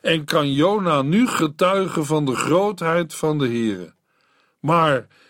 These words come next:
Heere mijn God, u hebt mij tussen de kaken van de dood weggerukt."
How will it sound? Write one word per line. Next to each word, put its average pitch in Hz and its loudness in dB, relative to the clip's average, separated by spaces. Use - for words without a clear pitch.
Heere 160 0
mijn 135 -2
God, 135 -4
u 269 4
hebt 208 -2
mij 180 2
tussen 160 0
de 127 -2
kaken 202 0
van 156 0
de 127 0
dood 165 0
weggerukt." 120 -6